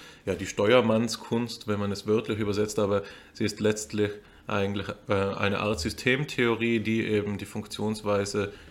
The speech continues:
der Maschinen und der Symbolverarbeitung auch betrifft.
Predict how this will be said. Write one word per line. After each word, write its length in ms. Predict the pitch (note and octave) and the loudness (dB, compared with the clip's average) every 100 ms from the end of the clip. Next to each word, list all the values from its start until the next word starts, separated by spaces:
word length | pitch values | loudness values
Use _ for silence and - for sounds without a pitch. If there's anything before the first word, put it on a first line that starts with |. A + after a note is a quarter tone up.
| - | -8
der 80 | F#2+ | -4
Maschinen 760 | F#2 - - A2 G#2+ F#2 F2 - - - - | -4 -4 -2 0 0 -2 -6 -12 -20 -20 -10
und 360 | F#2+ F2+ F2 - - - - | -8 -8 -10 -16 -20 -20 -12
der 80 | F2 | -10
Symbolverarbeitung 960 | F2+ F#2+ G#2 G#2 G2 F#2+ F#2+ F#2 G2 | -6 -2 0 2 2 2 0 -2 -4
auch 160 | G2 F#2+ | -4 -4
betrifft. 440 | F#2+ - F#2+ - | -6 -4 -6 -8